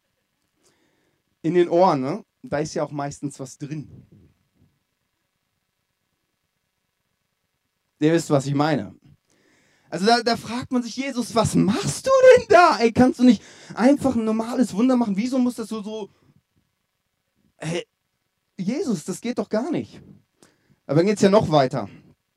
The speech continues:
Dann lesen wir ja, ähm, er berührte dessen Zunge mit Speichel. Wo hatte Jesus seine Hände?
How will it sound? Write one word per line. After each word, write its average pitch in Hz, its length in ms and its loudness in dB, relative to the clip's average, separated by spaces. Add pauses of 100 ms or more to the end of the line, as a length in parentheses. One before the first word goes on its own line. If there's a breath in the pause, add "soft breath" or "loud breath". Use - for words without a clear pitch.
(320)
Dann 143 160 4
lesen 202 320 4
wir 180 80 6
ja, 180 240 4 (540 soft breath)
ähm, 151 400 6 (400)
er 151 100 2
berührte 151 500 4
dessen 151 300 -2
Zunge 180 380 -2
mit 180 180 -6
Speichel. 107 840 -8 (2250 soft breath)
Wo 135 240 2
hatte 175 180 -4
Jesus 147 640 -6
seine 117 220 -12
Hände? 107 420 -12